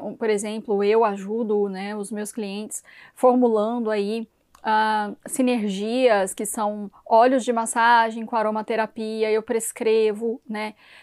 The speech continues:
Depois de ter feito uma anamnese, ensino como fazer, montar uma caixinha da ocitocina, é uma coisa que eu ensino a fazer também, né? Criar ali um plano de parto ideal pra vocês,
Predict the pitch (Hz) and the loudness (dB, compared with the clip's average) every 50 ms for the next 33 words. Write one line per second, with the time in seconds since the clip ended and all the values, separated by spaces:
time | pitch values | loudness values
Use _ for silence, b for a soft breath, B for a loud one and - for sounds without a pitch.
0 | B B 247 - - 240 226 - - 233 - 233 220 220 226 214 208 208 214 208 | B B 0 2 4 4 4 2 0 0 0 0 -2 -2 -2 -4 -2 -2 -2 -2
1 | 226 220 214 202 202 202 208 208 196 247 254 254 - - - 262 247 247 240 226 | -4 -4 -4 -2 -2 0 0 -2 -2 -2 -2 -2 -2 -4 -4 -4 -4 -4 -4 -6
2 | 220 - 214 190 190 190 - - 226 214 202 208 214 208 208 208 208 202 214 226 | -4 -4 -4 -4 -4 -6 -6 -4 -4 -4 -2 -2 -2 -2 -2 -2 -2 -2 -4 -4
3 | 220 - 269 254 247 240 - 233 226 - - 240 214 208 190 208 202 - - - | -4 -4 -4 -4 -4 -2 -2 -4 -4 -4 -6 -8 -8 -6 -6 -6 -8 -8 -10 -8
4 | - 240 - - - 233 226 220 214 208 202 202 196 - 220 202 214 - 240 202 | -8 -8 -6 -6 -8 -8 -6 -6 -8 -8 -8 -8 -6 -6 -6 -6 -6 -8 -10 -10
5 | 196 208 - - 233 208 196 196 190 - 226 202 208 208 202 262 254 247 233 226 | -10 -10 -10 -10 -10 -10 -10 -10 -10 -10 -8 -6 -6 -8 -8 -8 -8 -6 -6 -6
6 | 226 226 214 202 _ B B B B B B B B - 214 214 214 226 226 220 | -6 -8 -10 -12 _ B B B B B B B B -10 -6 -4 -4 -4 -4 -6
7 | - - 269 269 269 262 233 240 247 247 240 226 214 202 220 233 233 226 - B | -8 -4 -2 0 2 4 4 4 4 4 4 2 0 -2 -2 -4 -4 -6 -10 B
8 | B B B B B 240 226 - 233 214 208 202 208 202 214 - - 208 208 208 | B B B B B -2 0 2 2 2 2 2 0 -4 -6 -2 0 2 2 2
9 | 214 - - 190 196 208 202 190 185 185 - 226 208 196 247 254 - - - 226 | 0 -2 -6 -4 -4 -2 -2 0 -2 -2 -4 -6 -2 0 0 0 0 0 0 0
10 | 220 220 214 202 196 196 - | 2 2 2 0 0 -2 -6